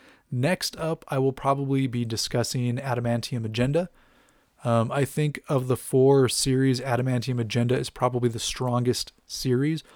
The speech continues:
although it's only my second favorite. Um, I actually like Weapon Lost the best of the four, so I'm really excited to get to that one in about, uh, two weeks. But next week, I should be going through Adamantium Agenda from Tom Taylor and R B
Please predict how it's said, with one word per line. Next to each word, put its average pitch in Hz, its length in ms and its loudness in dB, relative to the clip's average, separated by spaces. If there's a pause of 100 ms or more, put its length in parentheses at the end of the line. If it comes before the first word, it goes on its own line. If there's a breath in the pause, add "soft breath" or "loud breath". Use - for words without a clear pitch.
(200 loud breath)
although 120 500 6
it's 135 200 -2
only 120 200 2
my 107 180 0
second 135 440 -2
favorite. 175 440 -2 (520 soft breath)
Um, 117 280 -2
I 127 160 2
actually 123 220 0
like 113 160 0
Weapon 117 320 2
Lost 113 440 0 (180)
the 113 80 -8
best 120 420 2
of 127 160 -2
the 120 60 -2
four, 190 340 -2
so - 200 -2
I'm 120 100 0
really 123 200 2
excited 123 340 -2
to 123 60 -4
get 120 160 -2
to 120 60 -6
that 123 220 -2
one 127 220 -2
in 139 100 -4
about, 120 400 0
uh, 117 240 0 (420 soft breath)
two 147 180 4
weeks. 139 220 2
But 143 180 -6
next 160 240 0
week, 170 280 0
I 139 120 0
should 131 220 0
be 131 100 -2
going 131 360 2
through 127 520 4 (500 loud breath)
Adamantium 139 680 0
Agenda 139 640 0
from 120 500 -2
Tom 123 300 -2
Taylor 131 580 2 (300 soft breath)
and 120 420 -2
R 127 240 0
B 117 400 -2